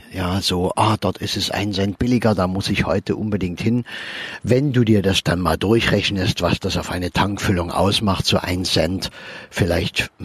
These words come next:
fünfzig Cent, die du sparst oder mehr bezahlst. Gut, wenn ein Unterschied von fünfzehn Cent ist, lohnt sich schon mehr drüber nachzudenken. Aber, ähm,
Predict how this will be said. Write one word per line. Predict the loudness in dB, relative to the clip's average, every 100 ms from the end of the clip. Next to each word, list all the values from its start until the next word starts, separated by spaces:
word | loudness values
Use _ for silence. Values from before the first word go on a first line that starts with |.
| -8
fünfzig | -4 -4 -4 -4 -2 0
Cent, | 0 -2 -4
die | -4
du | 0
sparst | 0 0 0 0 -2
oder | -2 -2
mehr | 0 2
bezahlst. | 0 0 0 0 -4 -8 -12 -16 -16 -6 2
Gut, | 4 4
wenn | 2 0 -2
ein | -4 -4
Unterschied | -2 0 0 -2
von | -2 -4
fünfzehn | 0 0 2 2 4
Cent | 2 0
ist, | 0 -2 -2 -8 _
lohnt | -4 -2 0 -2
sich | -2 -2
schon | -2 0
mehr | 0 0
drüber | 0 0
nachzudenken. | 0 0 0 0 0 0 -4 -8 -10 -16 -14 -14 -14 -6
Aber, | 0 2 4 4 4 2 0 -4
ähm, | 0 0 0 -4